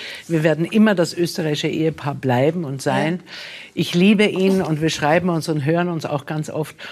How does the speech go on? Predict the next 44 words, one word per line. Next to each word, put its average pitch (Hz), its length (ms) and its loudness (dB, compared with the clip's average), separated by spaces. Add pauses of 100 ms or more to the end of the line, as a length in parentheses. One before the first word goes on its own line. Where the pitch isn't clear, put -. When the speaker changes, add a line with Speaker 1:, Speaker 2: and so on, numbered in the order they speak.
(140)
Speaker 1:
und 160 120 0
haben 185 140 2
das 180 160 2
jetzt 165 140 -6
sehr 196 340 4
genossen, 180 500 0
mit 156 160 -4
Thomas, 170 460 -2
äh, 156 300 -2
diesen 160 280 -4
Film 202 280 2
zu 185 120 -4
drehen, 160 440 0 (420)
der 160 140 4
ja 160 160 4
leider 160 380 4
durch 160 200 0
Corona 170 420 0
ein 139 200 -6
bisschen 160 320 -2
gestoppt 196 440 -2
wurde. 170 220 2
Darum 156 280 0
kam 147 220 -2
er, 139 160 -4 (260)
später 196 440 2
kommt 160 300 -4
er 151 60 2
jetzt 139 180 -6
raus, 151 140 2
also 139 160 -2
Anfang 147 360 -2
des 131 160 -4
Jahres 143 360 -2
Speaker 2:
Ja. 185 80 -4
Speaker 1:
kommt 147 180 -4
er 127 80 -2
in 156 100 -6
die 139 80 -4
österreichischen 135 460 -4
Kinos. 165 380 -2 (500)
Und 160 100 2
es 151 220 0
war 135 140 0